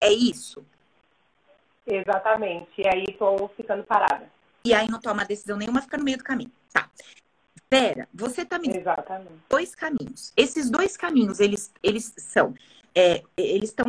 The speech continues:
Speaker 1: ligados a relacionamento, à vida profissional, ao quê? Questões familiares. O que que é que você fala? Por exemplo, ou,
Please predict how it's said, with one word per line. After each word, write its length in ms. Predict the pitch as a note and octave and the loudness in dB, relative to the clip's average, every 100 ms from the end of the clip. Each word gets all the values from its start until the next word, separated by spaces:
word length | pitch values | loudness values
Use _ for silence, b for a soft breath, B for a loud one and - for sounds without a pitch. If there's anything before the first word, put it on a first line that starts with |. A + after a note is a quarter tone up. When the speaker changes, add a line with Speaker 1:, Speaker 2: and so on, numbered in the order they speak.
| B3 | 2
Speaker 1:
ligados 520 | - A3+ E3+ C#3+ D#3+ | 0 0 0 0 -4
a 100 | D#3+ - | -4 -4
relacionamento, 1000 | F3 A3 F#3+ - C#3+ D#3 A3+ C#4 - C#4+ | -4 -4 -4 -6 -6 -2 2 2 0 -2
à 140 | F#3 | -2
vida 240 | E3 E3+ D3+ | -2 -6 -8
profissional, 880 | - D#3 - C3+ E3 A3 C4+ C#4 - | -8 -10 -10 0 4 6 6 4 2
ao 220 | B3 C#4 - | 2 0 -6
quê? 260 | - E3+ - _ | -6 -6 -6 _
Questões 380 | F3+ - G3 - | -14 -8 -8 -6
familiares. 640 | E3 D#3+ F3+ A#3 B3+ A#3+ - B B | -8 -4 2 2 2 -2 -12 B B
O 100 | A#3 | -8
que 160 | - F#4+ | -4 -4
que 120 | E4+ | -4
é 60 | B3 | -6
que 100 | G3+ | -6
você 220 | A3+ - | -8 -8
fala? 220 | - E3+ | -6 -4
Por 140 | - | 0
exemplo, 400 | A3 E3 - - - _ _ - | 0 -2 -8 -10 -20 _ _ 2
ou, 400 | D4 D4+ D#4+ F#4 | 2 4 0 0